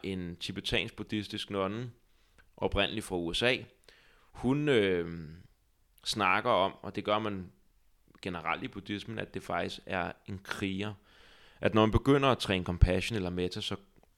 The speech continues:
er, bliver man en kriger. At for at finde bodhicitta, så skal man være en kriger. Og det er ikke en kriger, som skal ud og slås og slå folk ihjel. Det er en kriger, der tør at være med al ver-, al verdens lidelse,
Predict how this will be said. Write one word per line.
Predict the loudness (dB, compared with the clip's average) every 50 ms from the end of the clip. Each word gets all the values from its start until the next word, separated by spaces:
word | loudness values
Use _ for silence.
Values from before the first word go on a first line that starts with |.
| _ _ -4
er, | -4 -4 -4
bliver | -4 -2 0 0 0
man | 0 0 -4
en | -6
kriger. | -8 -8 -6 -6 -4 -4 -4 -6 -6 -8 -12 _ _ _ _ -20 -20 -20 -20 -20 _ _ _ _ _ _ _ _
At | -2 -2 0
for | 4 8 8 8 8 8
at | 4
finde | 2 2 4 4 6 6 4 2
bodhicitta, | -2 -2 -4 -4 -4 -6 -8 -4 -2 0 0 0 0 -2 -2 -4 -10 -20 _ _ _ _ _ _ _ _ _ _ _ _ _ _ _ _ _ _ _ _ _ _ _ _
så | -12 -8
skal | -2 0 0
man | 0 0
være | 0
en | -2 -4
kriger. | -6 -6 -6 -6 -4 -4
Og | -4 -2 2
det | 2
er | 2
ikke | 2
en | 0 -4
kriger, | -2 0 0 0 0
som | -2 -6 -10
skal | -8 -6
ud | -6
og | -4
slås | -2 -2 -2 2 4 6 6 4 4 0 -2 -4 -6 -10 -10
og | -8 -6
slå | -6 -4
folk | -2 0 0 0 0 -2
ihjel. | -6 -6 -4 -6 -6 -10 -14 _ _ _ -20 -20 -20 -20 -20 -4 2
Det | 2
er | 2
en | 4
kriger, | 4 6 6 8 8 8
der | 8 6
tør | 6 4 6 8 10
at | 10 10 8 6 4 4
være | 6 6 8 8 8 8 6 6 4 2
med | 0 2 6 8 8 8 8 6 4 0
al | 0 2 2 4
ver-, | 6 6 6 8 6 6 6
al | 6 6 6 6 4 2
verdens | 4 6 6 6 6 2 -2 -6 -4
lidelse, | 0 0 2 2 2 0 -2 -8 -12